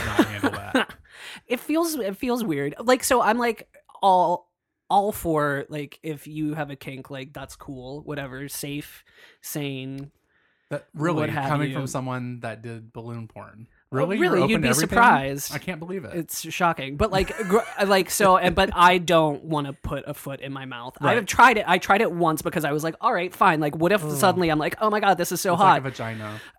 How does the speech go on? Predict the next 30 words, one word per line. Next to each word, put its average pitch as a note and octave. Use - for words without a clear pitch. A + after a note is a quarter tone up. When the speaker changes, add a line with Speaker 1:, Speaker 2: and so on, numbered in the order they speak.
Speaker 2:
Absolutely D#3
Speaker 1:
Mm-hmm. C#3
Speaker 2:
not. C3
Absolutely C#3
not. C3
I C4+
don't E4+
even F4+
have C#4
that C4+
big A#3
of G#3
a G3
problem F3
with C#3+
vaginas. C#3
I'd A#3
rather A#3
put G3
my D#3+
mouth C#3+
on C#3
a C#3
vagina C#3
Speaker 1:
Vagina A2+
Speaker 2:
than A#2
a -
Speaker 1:
than A#2+
a -
Speaker 2:
foot. A#2+